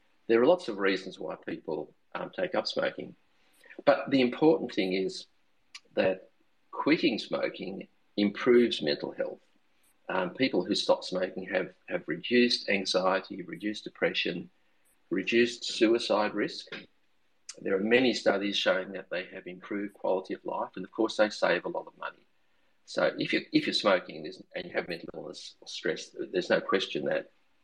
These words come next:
quitting smoking is, is a very, uh, positive step. So that's smoking. Um, just coming back to vape, vaping, uh,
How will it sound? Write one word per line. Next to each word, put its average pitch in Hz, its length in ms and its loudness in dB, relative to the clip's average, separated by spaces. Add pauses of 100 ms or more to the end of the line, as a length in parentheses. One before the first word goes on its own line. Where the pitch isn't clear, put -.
(320)
quitting 101 400 0
smoking - 760 0
is, - 320 -10 (520)
is - 160 -6
a 82 60 -4
very, 80 520 2 (720)
uh, - 120 0
positive - 560 0
step. - 360 0 (1400)
So - 120 4
that's 190 220 0
smoking. - 800 -6
Um, 117 300 -8
just 190 200 -10
coming 180 160 -6
back 120 220 -4
to 95 60 -12
vape, 101 380 -4 (140)
vaping, 113 460 -2 (200)
uh, - 100 -16